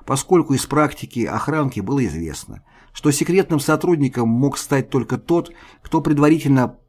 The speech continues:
представлял жандармам какие-либо ценные для них сведения. Рыс же утверждал, что ему в киевском охранном отделении якобы просто поверили на слово.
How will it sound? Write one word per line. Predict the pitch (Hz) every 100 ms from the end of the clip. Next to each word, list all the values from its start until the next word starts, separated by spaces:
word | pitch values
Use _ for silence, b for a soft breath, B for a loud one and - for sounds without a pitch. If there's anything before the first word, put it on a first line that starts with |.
| -
представлял | 139 131 143 127 143 131
жандармам | 113 117 113 123 120 117
какие-либо | 110 104 120 113 110
ценные | 113 - 156 151 127 101
для | 95
них | 104 127
сведения. | - 98 85 78 78 71 57 _ - - _ _ _ _ _ _ -
Рыс | 107 170 190
же | 139 151
утверждал, | 165 180 170 107 107 98 92
что | - 151
ему | 175 208
в | -
киевском | 156 160 139 139 139
охранном | 135 147 135 131 131
отделении | 131 131 156 170 123 98
якобы | 110 120 120 117
просто | 107 165 160 - 123
поверили | 107 117 123 120
на | 117 98
слово. | - 80 67 58